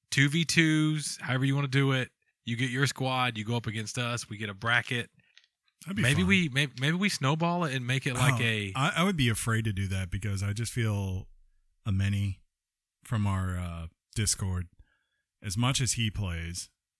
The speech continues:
Speaker 2: um, and the pain that I was listening to you guys go through last night, and the pain I know I went through,
Speaker 1: <laughs>
Speaker 2: because,
Speaker 1: Dude, we got
Speaker 2: like,
Speaker 1: effing worked
Speaker 2: our, our
Speaker 1: last night.
Speaker 2: friends, not so much like me, I, I'm definitely on the low end,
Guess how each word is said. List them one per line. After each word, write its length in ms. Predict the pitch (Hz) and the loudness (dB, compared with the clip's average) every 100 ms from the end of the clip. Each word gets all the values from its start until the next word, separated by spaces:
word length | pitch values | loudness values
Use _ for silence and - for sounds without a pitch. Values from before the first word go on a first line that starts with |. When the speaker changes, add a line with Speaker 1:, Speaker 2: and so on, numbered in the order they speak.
| _ _ 101 | _ _ -6
Speaker 2:
um, 560 | 92 90 85 82 82 _ _ _ _ _ _ | -4 -4 -6 -8 -10 _ _ _ _ _ _
and 140 | 127 | 2
the 60 | 127 | 4
pain 360 | - 170 190 180 | 6 6 6 6
that 140 | 143 | 6
I 140 | 131 | 6
was 180 | 127 113 | 4 4
listening 380 | 127 - 120 110 | 2 4 4 4
to 60 | 107 | 4
you 140 | 120 | 4
guys 260 | 110 98 - | 2 0 -2
go 160 | 98 | -2
through 200 | 90 95 | -2 -2
last 300 | 87 87 87 95 | -4 -4 -4 -4
night, 260 | 85 87 - | -6 -6 -2
and 80 | 110 | 0
the 60 | |
pain 280 | 117 147 147 | 4 4 6
I 180 | 123 139 | 6 6
know 180 | 127 107 | 4 4
I 80 | 104 | 0
went 260 | 101 98 | 0 -2
through, 340 | - 98 87 82 - - | 0 0 0 -4 -10 -20
Speaker 1:
<laughs> 280 | - - - | -20 -20 -4
Speaker 2:
because, 400 | 123 123 120 117 | 2 6 6 6
Speaker 1:
Dude, 100 | 170 | 6
we 40 | 131 | 6
got 160 | 151 | 6
Speaker 2:
like, 80 | 110 | 6
Speaker 1:
effing 680 | 135 131 131 117 104 104 110 123 | 4 2 0 -4 -6 -4 -6 -4
worked 320 | 110 - - | -6 -4 4
Speaker 2:
our, 100 | 135 | 4
our 40 | 160 143 | 6 6
Speaker 1:
last 180 | 170 - | 6 6
night. 60 | 156 | 8
Speaker 2:
friends, 520 | 160 160 135 120 131 | 10 10 8 6 6
not 200 | 160 208 | 6 6
so 80 | 208 | 6
much 240 | 143 123 | 6 6
like 160 | 127 107 | 4 4
me, 240 | 117 127 | 6 6
I, 140 | 120 135 | 6 2
I'm 280 | 120 143 139 | 4 4 6
definitely 460 | 117 117 117 107 104 | 4 2 2 2 2
on 100 | 101 | 0
the 80 | |
low 260 | 92 95 90 | -2 -2 -2
end, 420 | 87 87 87 - | -4 -6 -8 -10